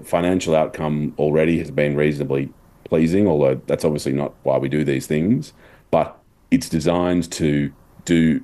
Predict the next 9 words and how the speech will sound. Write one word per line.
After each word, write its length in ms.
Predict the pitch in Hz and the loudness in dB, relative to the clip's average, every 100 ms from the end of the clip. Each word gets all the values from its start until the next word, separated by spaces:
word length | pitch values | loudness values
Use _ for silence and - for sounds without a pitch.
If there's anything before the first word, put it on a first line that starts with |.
| - | -10
high 300 | - - 107 | -12 -2 -2
quality 400 | 101 98 82 80 | 0 0 0 0
work 260 | 73 73 69 | 2 0 0
for 220 | - 67 | -2 -4
clients 800 | - - 76 78 71 - - - - | -4 -4 -2 0 -2 -6 -12 -14 -6
in 120 | 71 | -4
a 160 | 67 67 | -2 -4
specialized 720 | - - 87 78 73 65 - | -4 -2 -2 0 0 0 -2
space. 540 | - 82 101 - - | -4 -4 -4 -8 -18